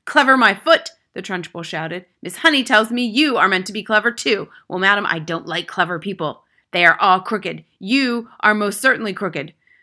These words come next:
Before I fell out with your father, he told me some very nasty stories about the way you behaved at home. But you'd better not try anything in this school, young lady. I shall be keeping a very careful eye on you from now on. Now sit down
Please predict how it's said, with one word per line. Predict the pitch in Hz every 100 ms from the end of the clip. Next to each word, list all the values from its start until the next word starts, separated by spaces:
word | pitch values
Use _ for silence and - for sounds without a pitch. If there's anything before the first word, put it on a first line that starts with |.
| _ _
Before | 202 185 240 233
I | 220
fell | 226 226 226
out | 220 -
with | 208
your | 202
father, | 190 233 233 240
he | 247
told | 247 240
me | 240
some | 233 240
very | 202 254 240
nasty | 220 185 190 208
stories | 170 208 196 185
about | 185 170
the | 196
way | 202
you | 202
behaved | 202 202 196 190
at | 202
home. | 208 165 160 _ _
But | 190
you'd | 180 165
better | 214 220
not | 202 -
try | 214
anything | 208 190 208
in | 196
this | 190 202
school, | - 190
young | 175 160 160
lady. | 156 156 156 - -
I | - 196
shall | 214 - 202
be | 190 185
keeping | - 233 220 220
a | 196
very | 233 233
careful | 226 240 220 233
eye | 202 196
on | 180
you | 185
from | 170 190
now | 185 170
on. | 160 156
Now | 139
sit | 156 - 302
down | 269 208 208